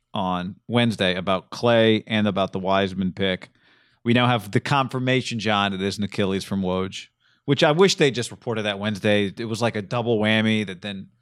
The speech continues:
Thursday we had to deal with it again. One of the most devastating. I mean, given, it's one thing to have a season-ending injury. The A C L was devastating. It was in the finals.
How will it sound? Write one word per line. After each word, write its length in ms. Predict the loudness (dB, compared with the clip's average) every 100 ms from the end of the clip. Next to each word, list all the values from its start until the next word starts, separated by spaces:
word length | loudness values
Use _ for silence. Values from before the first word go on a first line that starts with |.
| _ _ _ _ -14 -14 _ _
Thursday 520 | -6 0 0 2 2 2
we 160 | 0
had 140 | -2 -2
to 60 |
deal 160 | -2 0
with 120 | 0
it 80 | -4
again. 460 | -4 -4 -4 -8 -6
One 260 | 2 4 4
of 60 |
the 80 | 2
most 560 | 0 -4 -6 -12 -18 -20 _ _ _ _ _ _ _ _ _ _ _ -10
devastating. 840 | 0 0 0 0 2 2 2 -2 -6 _ -4
I 60 |
mean, 240 | -2 -2 0
given, 600 | 2 2 2 -2 -6 -12 _ _ _ _
it's 160 | -2 0
one 160 | 0 0
thing 120 | 0
to 60 | -2
have 100 | -2
a 40 |
season-ending 560 | -6 -6 -4 -6 -6 -8
injury. 360 | -8 -8 -10 _
The 80 | -8
A 120 | -6
C 220 | -6 -4 -2
L 180 | -2
was 140 | -2 -4
devastating. 520 | -4 -4 -4 -4 -6
It 40 |
was 100 | -10
in 100 | -12
the 80 | -12
finals. 540 | -10 -6 -4 -4 -8